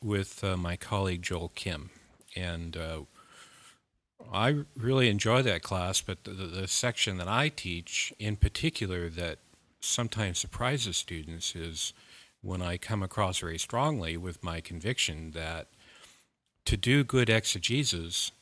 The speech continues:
you are doing theology already. You know, you, you already have a theology that leads you to do exegesis. You have a theology of Scripture. Uh, and systematic theology is not only the outcome of your exegesis,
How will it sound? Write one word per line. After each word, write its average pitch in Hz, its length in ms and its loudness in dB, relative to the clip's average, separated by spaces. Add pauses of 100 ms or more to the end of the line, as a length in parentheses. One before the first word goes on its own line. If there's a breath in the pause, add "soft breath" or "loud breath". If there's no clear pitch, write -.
you 107 240 0
are 95 160 2
doing 117 360 4
theology 73 720 -6 (400)
already. 95 600 2 (560)
You 104 120 -8
know, 85 160 -2
you, 90 400 -2
you 117 240 -2
already 127 380 6
have 135 280 4
a 143 80 4
theology 104 840 2
that 92 300 -2 (180)
leads 135 400 4
you 117 80 2
to 98 140 0
do 85 180 -2
exegesis. 80 840 -8
You 107 80 -6
have 90 100 -4
a 90 40 -8
theology 87 480 -6
of - 80 -6
Scripture. - 520 -2 (1000 loud breath)
Uh, 92 400 0
and 110 180 0
systematic 131 580 4
theology 110 560 4
is 95 200 0
not 107 320 0 (120)
only 127 380 2
the 90 180 0
outcome 107 520 2
of 85 140 -6
your 82 100 -2
exegesis, 85 760 -4